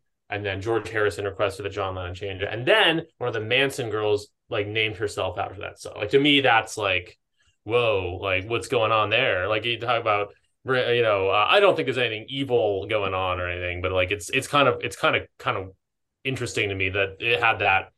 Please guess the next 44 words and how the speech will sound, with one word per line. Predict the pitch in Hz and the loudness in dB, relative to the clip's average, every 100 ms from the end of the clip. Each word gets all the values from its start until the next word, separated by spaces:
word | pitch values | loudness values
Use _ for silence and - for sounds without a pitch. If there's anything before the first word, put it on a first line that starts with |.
| _ | _
spiritual | - - 170 156 143 - 123 107 | -12 0 4 4 2 0 2 2
source, | 101 - 139 123 107 - | -2 2 4 4 0 -6
and | 110 | -10
then | 101 | -6
there | 98 | -4
was | 92 | -2
that | 98 92 101 | -2 -2 -2
renunciation | 104 101 107 120 113 - 104 | -2 -2 0 0 0 -2 -6
of | 98 | -4
that, | 95 92 92 | 0 0 0
and | 90 | -4
then | 87 92 | -8 -8
it | 90 - _ _ _ 117 | -10 -14 _ _ _ -2
had | 113 | 0
that | 98 98 | 0 -2
weird | 104 98 | -4 -6
effect. | - 98 92 - | -6 -6 -6 -4
Anyway, | 104 92 - - | -2 -4 -4 0
I'm | 143 170 | 4 6
writing, | 185 156 | 6 4
um, | 123 107 104 98 | 4 4 0 -2
uh, | 135 | 0
not | 139 139 | 2 0
to, | 117 | 0
not | 107 113 | -2 -4
to | 107 | -6
grift | 92 110 104 - | -6 -2 -2 -2
here, | 101 90 - _ _ _ _ _ - | -2 -2 -8 _ _ _ _ _ 0
not | 127 95 | 0 2
grift, | 95 - | -2 -2
but, | 104 | -4
you | 101 | -2
know, | 95 | -2
not | 98 104 | -2 -4
this. | 101 - _ _ - - | -8 -10 _ _ -10 0
I'm | 139 170 | 4 6
writing | 190 175 | 6 4
a | 135 | 2
new | 135 143 135 | 2 0 -2
book, | 98 117 104 - 101 - | 0 0 0 -6 -18 -4
um, | 107 98 101 | 0 0 0
as, | 104 98 - | -4 -6 -6
as | 107 95 - | -6 -6 -10
some | - 127 110 98 | -2 2 2 0